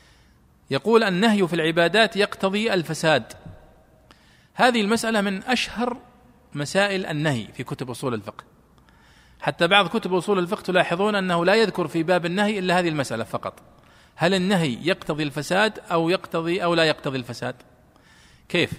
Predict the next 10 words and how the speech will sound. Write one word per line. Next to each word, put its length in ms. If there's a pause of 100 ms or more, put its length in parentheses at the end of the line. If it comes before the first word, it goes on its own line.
(540)
يعني 260
الآن 460
الله 300
سبحانه 360
وتعالى 480
نهى 260
عن 220
الصلاة 720 (1900)
بعد 180
الفجر، 340